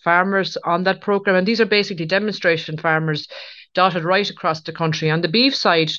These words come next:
there's two specific programmes within that. Um, there's the Future Beef programme and the Dairy Beef five hundred programme.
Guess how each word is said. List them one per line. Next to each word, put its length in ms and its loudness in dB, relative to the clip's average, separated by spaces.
there's 200 0
two 220 2
specific 460 -2
programmes 420 2
within 300 0
that. 280 2
Um, 520 0
there's 280 2
the 80 -4
Future 320 0
Beef 240 0
programme 480 2
and 120 -6
the 60 -2
Dairy 300 4
Beef 240 -2
five 180 -4
hundred 280 0
programme. 500 2